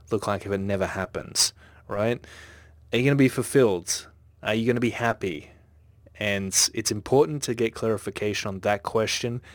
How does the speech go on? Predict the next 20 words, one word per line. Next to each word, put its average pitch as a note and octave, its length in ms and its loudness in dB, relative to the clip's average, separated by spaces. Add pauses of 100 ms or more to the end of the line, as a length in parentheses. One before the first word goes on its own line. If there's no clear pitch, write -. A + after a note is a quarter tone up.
(120)
even A#2 240 0
if B2 100 -4
it's A2 120 -2
a G#2+ 60 2
hard A2 320 0
one G#2 140 -2
to F#2+ 160 -2
answer, A#2 360 0
because, G2 640 0 (580)
you A#2 100 -8
know, G#2 140 -4
as G#2 140 -2
much A#2+ 260 0
as B2 100 4
we A2+ 120 4
want G#2+ 280 -2
things A2+ 340 -4
to - 160 -4
aim A2 220 -4
toward, F2+ 460 -2